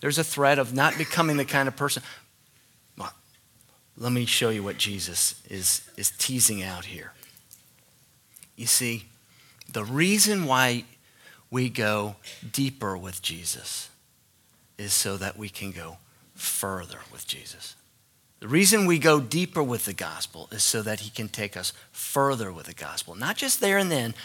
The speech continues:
but here and now. To bring a peace and a strength and an ability to relate well to other people means going deeper,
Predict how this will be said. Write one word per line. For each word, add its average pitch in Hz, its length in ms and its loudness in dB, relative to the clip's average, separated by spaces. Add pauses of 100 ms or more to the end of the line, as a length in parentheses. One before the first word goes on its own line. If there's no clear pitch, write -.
(120)
but 110 120 -2
here 117 440 -2
and 123 200 -2
now. 120 420 -4 (1500)
To 139 140 0
bring 196 560 6 (260)
a 135 100 4
peace - 720 2
and 110 140 -4
a 95 60 -6
strength - 760 0 (2250)
and 127 140 2
an 120 100 2
ability 156 600 2
to - 180 -6
relate 117 500 -2
well 135 300 2
to - 180 -8
other 120 220 -4
people - 640 -10
means 117 680 -8 (1900)
going 117 420 -2
deeper, 190 480 -4